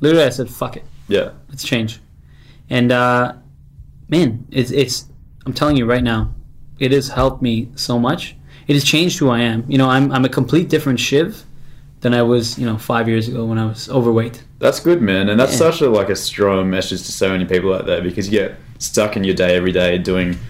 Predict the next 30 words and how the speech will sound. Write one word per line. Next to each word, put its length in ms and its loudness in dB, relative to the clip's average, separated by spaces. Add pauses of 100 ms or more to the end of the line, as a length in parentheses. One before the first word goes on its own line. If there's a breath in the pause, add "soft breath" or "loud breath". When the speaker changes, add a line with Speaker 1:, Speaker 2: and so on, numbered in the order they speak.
(200 loud breath)
Speaker 2:
whatever 300 2
you're 100 2
doing, 320 0
and 580 -6
probably 240 0
ninety-five 480 0
percent 180 -6
of 60 -6
people 220 -6
hate 240 -2
what 80 -12
they 80 -10
do 160 0
every 140 -4
day. 260 -8 (100)
Speaker 1:
Yep. 220 -4
Speaker 2:
And 100 -10
so 80 -2
you 120 4
gotta 160 0
control 340 0
what 100 0
you 80 0
Speaker 1:
<laughs> 20 -4
Yes. 40 -6
Speaker 2:
can, 240 0
right? 240 -4 (240)
Speaker 1:
Exactly. 680 -2
Speaker 2:
Right, 420 0 (100)
yeah. 340 0